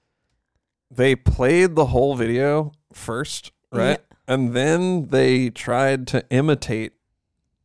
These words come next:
Speaker 1: Cheney.
Speaker 2: Yeah, they practiced along
Speaker 1: They
Speaker 2: to
Speaker 1: were
Speaker 2: it.
Speaker 1: both doing, trying to do metal vocals. It was legendary.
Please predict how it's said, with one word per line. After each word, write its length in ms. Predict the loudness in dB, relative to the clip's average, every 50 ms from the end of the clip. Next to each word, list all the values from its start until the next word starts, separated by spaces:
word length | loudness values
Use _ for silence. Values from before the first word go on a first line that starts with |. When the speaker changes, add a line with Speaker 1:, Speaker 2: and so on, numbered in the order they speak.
| _ _
Speaker 1:
Cheney. 420 | -16 -6 -4 -4 -4 -4 -8 -10 -12 _ _ _ _ _ _ _ _ _ _ -4
Speaker 2:
Yeah, 180 | -2 0 2 2
they 120 | 2 0
practiced 560 | -2 0 -2 -2 -2 -2 -2 -4 -4 -4 -4
along 180 | -4 -2 2 2
Speaker 1:
They 120 | 4 4
Speaker 2:
to 40 | 4
Speaker 1:
were 160 | 4 4 4
Speaker 2:
it. 100 | 4 4
Speaker 1:
both 360 | 4 4 4 4 2 0 -2
doing, 440 | -2 0 2 2 2 2 0 -2 -4 _ _ _
trying 440 | -16 -4 -2 0 2 2 2 2 2
to 100 | 2 2
do 160 | 2 2 2
metal 320 | 2 2 4 4 6 6 4
vocals. 540 | 4 2 -2 -2 -4 -6 -6 -6 -8 -8 -12 _ _ -4
It 120 | 0 2 4
was 380 | 6 4 4 2 0 -4 -8 _ _ _ -20 _ _ _ _ _ _ _ _ _ _ _ _ _ _ _ _ -8
legendary. 840 | -2 2 2 4 4 2 2 2 2 2 2 0 -2 -6 -8 -12